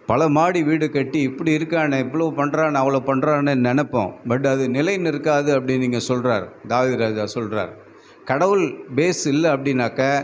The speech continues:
அது வந்து என்னவா இருந்தாலும், அவன் எப்படிப்பட்ட ராஜாவா இருந்தாலும் சரி, எப்படிப்பட்ட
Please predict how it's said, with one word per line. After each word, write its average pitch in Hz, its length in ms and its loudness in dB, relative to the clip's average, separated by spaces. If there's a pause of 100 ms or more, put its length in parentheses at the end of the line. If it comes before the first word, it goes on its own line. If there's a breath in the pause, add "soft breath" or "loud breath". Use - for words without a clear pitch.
(300 loud breath)
அது 131 220 0
வந்து 139 320 2 (520)
என்னவா 185 440 2
இருந்தாலும், 160 400 2
அவன் 139 140 2
எப்படிப்பட்ட 156 500 0
ராஜாவா 156 540 2
இருந்தாலும் 143 340 0
சரி, 143 300 0
எப்படிப்பட்ட 143 540 -2